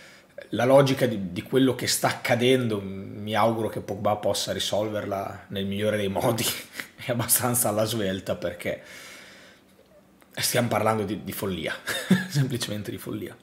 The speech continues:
Ben più delicata invece la situazione che riguarda Pavel Nedved, perché ieri sono iniziati a circolare due video su Twitter. Nel primo, a quanto pare, Pavel stava barcollando mentre camminava per una via davanti a un bar con dei ragazzi che filmavano l'accaduto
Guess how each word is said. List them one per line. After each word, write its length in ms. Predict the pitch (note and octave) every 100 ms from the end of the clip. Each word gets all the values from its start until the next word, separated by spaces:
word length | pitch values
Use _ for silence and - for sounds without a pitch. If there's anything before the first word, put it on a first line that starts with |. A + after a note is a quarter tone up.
| - - -
Ben 240 | - G3 G#3+
più 120 | F#3
delicata 520 | D#3 E3 F3 C#3 -
invece 280 | E3+ C3+ E3+
la 80 | C#3+
situazione 480 | D3 F#3+ F#3 C#3
che 80 | C3+
riguarda 380 | C#3+ A2+ A2+ B2
Pavel 280 | A#2 A2+ G#2+
Nedved, 380 | F#2+ G2 G#2 -
perché 260 | A#2+ -
ieri 240 | C3+ D3 B2
sono 200 | B2 A#2+
iniziati 340 | A#2 C#3 B2+
a 40 |
circolare 460 | G#2+ D3 - B2 A#2
due 160 | B2+ D3
video 240 | A#2 A2+
su 140 | -
Twitter. 480 | A2 G#2 - - - - - - - -
Nel 180 | F#3+ G#3+
primo, 640 | A#3+ B3+ A#3 E3 - -
a 100 | -
quanto 340 | C3+ E3 D#3 F#3+
pare, 360 | F#3+ E3 C3
Pavel 360 | A#2 E3 C3+ A#2
stava 220 | - B2+
barcollando 1080 | A2+ C#3 - F3+ D#3+ B2 A2+ A2 A#2 A2 - _ _ _ -
mentre 720 | - C3+ B2+ G#2+ F#2+ F2 D2 -
camminava 640 | - A2 C3 A2 F2 D#2+ -
per 120 | - G#2+
una 160 | A#2
via 220 | G#2+ F2+
davanti 320 | F2+ G2+ A2 A#2+
a 60 |
un 80 | A#2+
bar 240 | G2+ D#2+
con 160 | - G2
dei 100 | G#2+
ragazzi 380 | B2 F2+ - -
che 100 | -
filmavano 400 | A2+ A2 A2+ F#2
l'accaduto 600 | F#2+ D3 G#2 F2 - -